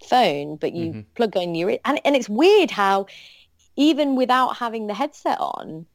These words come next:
Speaker 1: just that sense of space and just being able to, you know, kind of positionally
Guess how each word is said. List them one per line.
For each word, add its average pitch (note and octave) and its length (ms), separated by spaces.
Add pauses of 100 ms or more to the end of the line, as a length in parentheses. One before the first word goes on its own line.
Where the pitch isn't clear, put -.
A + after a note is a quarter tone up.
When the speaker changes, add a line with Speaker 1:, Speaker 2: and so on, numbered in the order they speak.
(300)
Speaker 1:
just D#4+ 380
that B3 280 (180)
sense - 460
of A3+ 100
space D#3+ 800
and F3+ 160
just G#3+ 240
being G3+ 220
able F#3+ 240
to, F#3 420 (500)
you A#3 120
know, F3 180
kind F3+ 220
of E3+ 100
positionally F3 1120